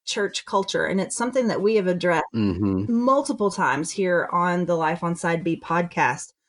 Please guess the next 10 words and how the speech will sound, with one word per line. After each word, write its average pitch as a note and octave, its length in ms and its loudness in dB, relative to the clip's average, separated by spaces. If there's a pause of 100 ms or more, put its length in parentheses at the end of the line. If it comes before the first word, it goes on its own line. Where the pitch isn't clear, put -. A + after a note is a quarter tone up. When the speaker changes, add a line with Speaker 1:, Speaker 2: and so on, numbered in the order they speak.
(320)
Speaker 1:
is F3 340 -2 (520)
for G3+ 100 2
those G3+ 280 2
of G3 100 0
us F3 240 0
that F#3+ 220 -2
grew F#3 340 2
up F#3 260 0
in F#3+ 380 0
that, D#3+ 400 0